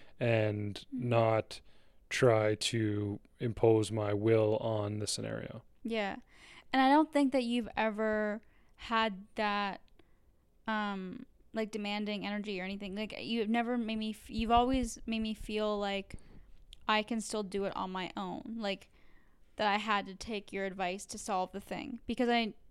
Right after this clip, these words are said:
Speaker 2: pretty much never, <laughs> sounds, might sound bad,
Speaker 1: <laughs>
Speaker 2: but s-, I've always still filtered it through my own understanding
Speaker 1: That's
Speaker 2: and
Speaker 1: great.
Speaker 2: taken my own time. Like, I can't remember, a while ago we were talking about something. My,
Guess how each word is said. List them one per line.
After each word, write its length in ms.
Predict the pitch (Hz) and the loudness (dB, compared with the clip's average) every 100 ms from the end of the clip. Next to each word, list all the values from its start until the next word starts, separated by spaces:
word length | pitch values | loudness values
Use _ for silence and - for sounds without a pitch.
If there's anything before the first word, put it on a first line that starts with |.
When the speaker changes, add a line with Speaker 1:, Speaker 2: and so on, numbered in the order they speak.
| _ - - | _ -14 -8
Speaker 2:
pretty 220 | - 277 | 0 4
much 300 | 330 294 - | 6 4 2
never, 1000 | 214 208 208 214 196 208 196 196 190 214 - - - - | -2 0 0 0 0 0 0 0 -2 -6 -14 -20 -20 -18
<laughs> 360 | - 233 - - | -6 -6 -6 -10
sounds, 320 | 254 214 214 | -8 -8 -8
might 240 | 208 220 | -10 -4
sound 240 | 220 202 190 | -4 -4 -2
bad, 380 | 202 185 185 - 233 220 | 0 0 -2 -2 -4 -6
Speaker 1:
<laughs> 200 | - - | -6 0
Speaker 2:
but 140 | 247 | 0
s-, 120 | 240 - | 0 -2
I've 160 | 233 220 | 0 4
always 420 | 214 233 262 254 | 6 6 4 -2
still 260 | - 240 226 | -4 -4 -4
filtered 400 | - 190 202 220 | -4 -6 -2 -4
it 180 | 208 - | -4 -8
through 180 | 208 202 | -8 -6
my 180 | 196 196 | -4 -6
own 200 | 196 196 | -6 -8
understanding 720 | 196 196 - 190 196 226 285 - - - | -10 -12 -12 -10 -6 -4 -4 -6 -14 -16
Speaker 1:
That's 140 | - - | -12 -2
Speaker 2:
and 120 | 233 | 0
Speaker 1:
great. 100 | 233 | 0
Speaker 2:
taken 320 | 233 214 220 | -2 -4 -4
my 180 | 208 202 | -4 -4
own 240 | - 196 190 | -4 -6 -8
time. 360 | - 208 190 | -8 -8 -6
Like, 200 | 190 190 - | -6 -10 -10
I 40 | |
can't 180 | 226 247 | -6 -4
remember, 240 | 233 220 | -4 -2
a 80 | 202 | -2
while 280 | 196 196 202 | 0 0 0
ago 200 | 196 196 | -2 -4
we 80 | 190 | -6
were 60 | |
talking 260 | 190 202 196 | -6 -8 -8
about 80 | 190 | -10
something. 380 | 208 190 175 220 - - _ _ | -12 -12 -12 -12 -16 -20 _ _
My, 140 | 208 | -10